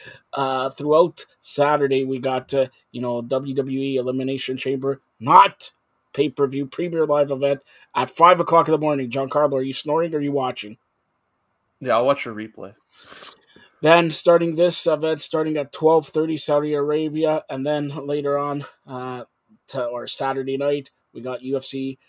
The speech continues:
Speaker 1: Fight Night from Mexico. Giancarlo will be back to preview that one, but Giancarlo, tell everybody how they get a hold of you.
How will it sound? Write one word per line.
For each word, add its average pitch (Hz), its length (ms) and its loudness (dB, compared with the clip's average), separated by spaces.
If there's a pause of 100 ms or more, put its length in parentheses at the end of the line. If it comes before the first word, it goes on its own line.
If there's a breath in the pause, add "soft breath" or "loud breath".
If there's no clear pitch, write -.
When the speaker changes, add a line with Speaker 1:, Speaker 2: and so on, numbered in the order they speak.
(160)
Speaker 1:
Fight 143 320 -2
Night 135 220 -10
from 127 160 -8
Mexico. 143 500 0
Giancarlo 147 580 2
will 139 160 2
be 135 120 -2
back 139 320 -4
to 120 100 -12
preview 147 420 -6
that 147 260 2
one, 151 220 -2 (200 soft breath)
but - 140 -6
Giancarlo, 143 500 2
tell 143 200 2
everybody 135 360 2
how 131 180 -2
they 131 140 -2
get 127 180 -4
a 127 60 -2
hold 123 260 -4
of 113 100 -14
you. 104 180 -12